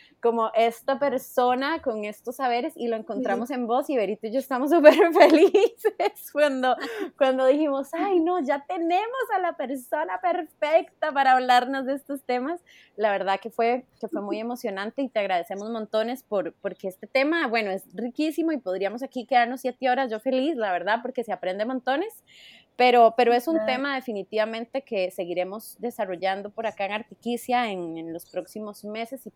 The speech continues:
Speaker 1: probablemente también te estemos tocando a la puerta nuevamente para seguir, seguir con la conversación.
Speaker 2: Buenísimo, yo feliz, la verdad que a mí me encanta, como vieron, hablo mucho,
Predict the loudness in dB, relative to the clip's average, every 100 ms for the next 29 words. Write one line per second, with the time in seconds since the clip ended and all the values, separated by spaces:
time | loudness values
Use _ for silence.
0 | _ -4 0 2 0 -4 -6 -10 -6 -4
1 | -4 -10 -8 -8 -8 -16 -20 _ _ -6
2 | -2 -2 0 2 2 0 -2 0 -2 -2
3 | -4 -6 -10 -10 -10 -12 -10 -8 -10 _
4 | _ -12 -10 -12 -10 -10 -10 -12 -12 -16
5 | -20 -20 _ _ _ _ _ _ _ _
6 | _ _ _ _ _ -12 -6 -4 -4 -4
7 | -4 -2 -4 -4 -4 -2 0 0 0 0
8 | 0 0 -2 -2 -4 -2 -2 -2 -2 -2
9 | 0 -2 -4 -8 -6 -2 -2 -2 -2 -2
10 | -2 -4 -6